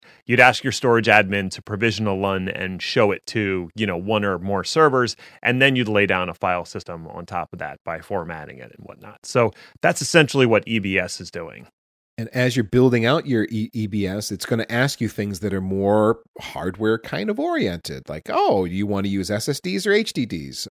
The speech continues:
Speaker 2: Uh, how much I ops do you want? How much, you know, disk throughput, uh, do you want, effectively?" There are elastic volumes here. You still get that with E B S, which is nice. You can change capacity and your performance profile if you need to in flight with, uh, Amazon says, with no downtime.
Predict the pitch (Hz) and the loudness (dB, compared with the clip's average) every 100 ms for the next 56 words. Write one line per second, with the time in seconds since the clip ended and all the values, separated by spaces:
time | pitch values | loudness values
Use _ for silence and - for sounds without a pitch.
0 | - 101 101 110 117 113 104 107 123 - | -10 -8 -6 -4 -6 -6 -6 -4 -4 -8
1 | - 113 98 78 87 92 101 - - 95 | -8 -6 -4 -6 -8 -8 -10 -10 -14 -12
2 | 92 101 - - 98 90 - 67 - _ | -8 -8 -10 -8 -8 -6 -8 -10 -14 _
3 | - _ - 82 90 92 92 92 113 117 | -20 _ -12 -10 -10 -10 -8 -4 -4 -4
4 | 73 - - - - 78 - - - - | -8 -14 -18 -16 -14 -14 -14 -16 -18 -20
5 | - - - - 127 120 135 131 110 113 | -20 -20 -12 2 4 8 8 6 2 0
6 | 120 95 98 95 127 160 165 - 156 180 | -4 -2 0 2 0 -2 -6 -4 -2 -2
7 | 156 95 - 107 104 113 101 107 107 104 | -2 -4 -6 -4 -2 -2 -2 -4 -6 -4
8 | 101 110 - - 104 110 110 151 - 82 | -4 -4 -8 -12 -10 -6 -6 -6 -10 -10
9 | - 98 - - 98 117 - 151 131 90 | -6 -6 -6 -6 -4 -4 -4 -6 -6 -2
10 | 120 139 - 135 127 139 170 - 147 - | 0 0 0 0 2 2 -2 -2 -2 2
11 | 117 78 127 117 107 117 - 117 113 120 | 0 0 -4 -6 -6 -6 -6 -6 -2 -4
12 | 120 120 110 147 156 - 98 95 101 92 | -2 2 4 4 0 -4 -4 -2 -4 -6
13 | 110 110 104 101 104 101 107 98 101 107 | -6 -6 -4 -4 -4 -2 -4 -2 -2 -2
14 | 110 107 113 107 78 67 | 2 2 0 -4 -10 -10